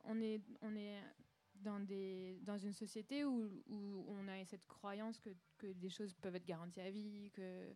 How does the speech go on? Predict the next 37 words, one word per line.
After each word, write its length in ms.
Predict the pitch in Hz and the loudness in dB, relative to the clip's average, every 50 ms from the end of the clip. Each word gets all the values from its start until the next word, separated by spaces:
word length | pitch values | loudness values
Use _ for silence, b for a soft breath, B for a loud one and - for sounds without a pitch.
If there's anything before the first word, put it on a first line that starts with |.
| B B B B B - 175 | B B B B B -6 -6
euh, 100 | 175 170 | -4 -4
mon 160 | 185 190 190 | -2 -2 -2
ordinateur, 640 | 185 190 185 190 185 185 180 - 202 196 196 202 196 | -2 -2 -2 -2 -4 -4 -4 -4 -6 -4 -4 -4 -2
euh, 180 | 190 180 165 170 | -2 -2 0 0
il 80 | 180 180 | 0 0
va 100 | 185 180 | 0 0
me 80 | 185 | 2
durer 220 | 175 175 175 170 165 | 0 0 2 0 0
au 40 | |
moins 200 | 170 180 185 190 | 0 -2 -2 -2
cinq 340 | 175 - 202 180 185 180 - | -2 -4 -4 -6 -4 -4 -4
ans 180 | 196 190 190 190 190 | -4 -4 -6 -6 -6
sans 160 | - 208 185 | -6 -6 -6
problème, 600 | - - - 180 185 185 175 180 180 190 185 185 - | -6 -6 -4 -2 0 0 0 -2 -2 -4 -6 -6 -2
que 100 | - 180 | 0 2
le 180 | 175 180 175 | 4 4 2
métal, 460 | 175 180 185 180 - 180 180 180 185 190 185 | 2 0 -2 -2 -2 -2 0 0 0 -2 -2
euh, 220 | 160 - - - | -2 -4 -6 -8
c'est 200 | - - - - | -10 -10 -10 -6
incorruptible, 680 | - 202 196 214 185 175 185 185 - - - 196 180 180 | -4 -4 -2 0 0 0 0 0 -4 -6 -6 -4 -4 -4
et 20 | |
cetera. 240 | 175 170 - 190 208 B B B B B B B B - | -6 -6 -8 -8 -8 B B B B B B B B -4
Mais 220 | 190 185 165 131 - | -2 -2 -2 -2 -2
on 180 | - 202 196 196 | -2 0 0 0
a, 100 | 190 - - | 0 -2 -2
on 100 | 196 196 | -2 -2
est 140 | 190 190 | -2 -2
en 120 | 180 185 190 190 | -2 -2 -2 -2
adoration 560 | 190 185 202 196 196 196 196 - - 226 220 | 0 0 2 2 2 2 0 0 2 2 2
devant 260 | 208 196 190 196 185 | 4 4 2 2 4
l'or 440 | 190 196 208 226 233 240 220 - - - - | 6 8 8 10 8 8 4 0 -6 -14 -14
seulement 500 | - - - 208 208 214 220 226 226 220 | -8 -4 0 2 4 4 4 4 2 0
parce 220 | - 196 175 - | 0 -4 -6 -8
qu'il 180 | - - 196 196 | -10 -10 -8 -6
est 40 | 190 | -4
incorruptible. 680 | 190 190 185 196 185 190 196 - - - - 240 208 - | -4 -4 -2 0 0 0 -2 -4 -6 -6 -4 -4 -4 -4
Mais 200 | - 196 175 - | -4 -4 -4 -6